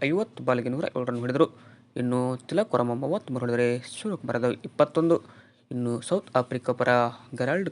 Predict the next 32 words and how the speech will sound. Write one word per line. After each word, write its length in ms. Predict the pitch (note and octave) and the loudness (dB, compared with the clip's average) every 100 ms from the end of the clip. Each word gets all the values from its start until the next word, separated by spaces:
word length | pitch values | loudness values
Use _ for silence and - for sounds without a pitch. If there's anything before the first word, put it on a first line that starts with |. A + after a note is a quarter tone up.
| - | -4
ಕೋಡ್ಸೆ 320 | B2 A#2+ B2 D3 | -4 -4 -6 -4
ಮೂರು 160 | F#3+ B2 | -2 -2
ವಿಕೆಟ್ 220 | A#2 - | -4 -4
ಪಡೆದರೆ 260 | C3 B2 B2 B2 - - _ - | -2 2 2 0 -8 -20 _ -2
ಮಾರ್ಕೋ 220 | B2 B2 F#3+ | -2 0 -2
ಹ್ಯಾನ್ಸನ್ 340 | A#2+ B2 A#2+ A#2 | -2 -2 -2 -4
ಮತ್ತು 180 | - A2+ | -6 -8
ಕೇಶವ್ 300 | C#3 D3 F#3+ B2 | -6 -4 -2 0
ಮಹಾರಾಜ್ 360 | A#2 A#2 A2+ - - - - | 2 2 0 -8 -14 -8 -2
ತಲಾ 160 | D#3+ D3+ B2 | 2 4 2
ಒಂದು 120 | E3+ C#3+ | 0 0
ವಿಕೆಟ್ 180 | D#3+ - | 0 2
ಪಡೆದರು. 240 | D#3+ E3+ - - - _ _ - | 4 4 2 -6 -20 _ _ -2
ಇನ್ನು 160 | A#2+ A#2+ - E3 | 0 0 -2 -4
ಇನ್ನೂರ 220 | G3 C3 B2+ | -2 0 0
ಮೂರು 140 | G3+ F3 | -4 -2
ಟಾರ್ಗೆಟ್ 260 | B2 A#2+ - - - _ _ _ _ _ | -2 -2 -6 -20 -20 _ _ _ _ _
ಪಡೆದಂತಹ 460 | B2+ B2 B2 B2+ B2 A#2+ - - - - | -2 -2 0 2 2 2 0 -10 -10 -6
ಸೌತ್ 200 | G#3+ - | -4 -4
ಆಫ್ರಿಕಾ 280 | B2+ C#3+ B2 - | -4 -4 -4 -2
ತಂಡ 180 | A#2+ A#2+ | -2 -2
ಏನಪ್ಪ 200 | B2 A#2+ | -2 0
ಅಂದರೆ 140 | B2 A#2+ A#2 - - - | 2 2 0 -14 -20 -10
ಹದಿನೇಳು 280 | B2+ G3 E3 A2+ | -6 -4 -2 -2
ಪಾಯಿಂಟ್ 200 | A#2 - D#3 | -2 -2 -4
ಐದು 160 | G3 - - | -4 -6 -4
ಓವರ್ಗೆ 320 | B2+ B2+ B2 B2 B2+ - _ _ _ B2 B2 | -4 -2 -2 -4 -6 -18 _ _ _ -14 -6
ನೂರ 120 | C3+ F3+ | -2 0
ನಲವತ್ತೊಂದಕ್ಕೆ 540 | C3 A2+ B2 A#2+ B2 C3 C3 | 0 -2 -4 -6 -4 2 4
ಆಲ್ 120 | D3 | 4
ಔಟ್ 100 | D#3 | 2
ಆಗಿದೆ. 200 | D#3 E3+ | 4 2